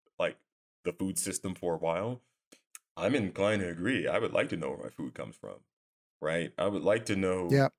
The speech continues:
Speaker 1: some, some of, where some of my food comes from. Sometimes I really don't care. I cook it hard enough where it doesn't matter.
Speaker 2: <laughs>
Speaker 1: But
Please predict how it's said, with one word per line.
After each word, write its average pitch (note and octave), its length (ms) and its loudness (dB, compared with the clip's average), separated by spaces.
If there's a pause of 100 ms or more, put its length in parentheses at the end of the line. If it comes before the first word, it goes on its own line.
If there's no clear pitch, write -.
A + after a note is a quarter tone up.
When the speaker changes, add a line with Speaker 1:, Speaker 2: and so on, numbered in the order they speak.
(100)
Speaker 1:
some, D3 360 4
some D#3 180 4
of, B2 140 4
where A#2+ 160 6
some D#3+ 180 4
of G2+ 60 4
my C2+ 100 2
food - 240 -10
comes - 220 -10
from. - 300 -14
Sometimes C#3 360 4
I F#2 60 6
really E2+ 200 0
don't A1 160 -6
care. - 240 -4
I F#2 60 0
cook A2 220 -2
it - 60 -2
hard E2+ 220 0
enough E2 220 -4
where C#2+ 120 -6
it - 40 -6
doesn't G#1+ 220 -6
matter. A#1+ 360 -4 (400)
Speaker 2:
<laughs> D#3 200 8
Speaker 1:
But A2+ 380 4